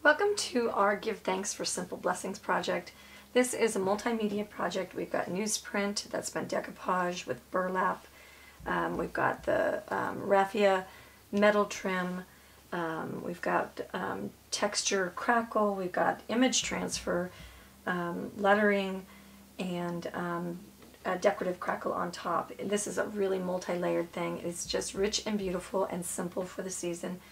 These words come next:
A lot of stuff to learn, and, um, I think you'll explore a lot of different mediums when you're watching,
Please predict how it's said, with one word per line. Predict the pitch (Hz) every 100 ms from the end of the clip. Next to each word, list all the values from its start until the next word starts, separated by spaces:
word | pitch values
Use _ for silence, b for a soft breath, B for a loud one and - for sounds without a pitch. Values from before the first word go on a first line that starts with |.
| B B B -
A |
lot | 196 196 202
of | 226
stuff | - 226 -
to |
learn, | 180 175 170 175 185 B B B B -
and, | 175 170 170
um, | 165 165 170
I |
think | 170 180
you'll | 185 175
explore | 170 - 196 175
a |
lot | 175 175
of | 170
different | - -
mediums | 180 175 160 - 170
when | 170
you're | 175
watching, | 175 160 165 - -